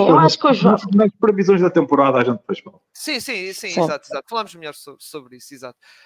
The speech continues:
Speaker 3: Ah, mas, eh, sobre os Sixers, pronto. Pá, estamos,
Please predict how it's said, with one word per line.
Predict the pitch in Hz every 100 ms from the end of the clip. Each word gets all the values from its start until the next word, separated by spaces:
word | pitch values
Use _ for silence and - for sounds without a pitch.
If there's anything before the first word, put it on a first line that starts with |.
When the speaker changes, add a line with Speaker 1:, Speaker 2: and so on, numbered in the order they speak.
| _
Speaker 3:
Ah, | - 165 135 -
mas, | 190 -
eh, | 196 190 190 185 180 165 _
sobre | - - 190 175
os | 175
Sixers, | - 151 - 160 _
pronto. | - _ _ _ _ _ _ - - - _ _
Pá, | - 165 160
estamos, | 160 - 160 -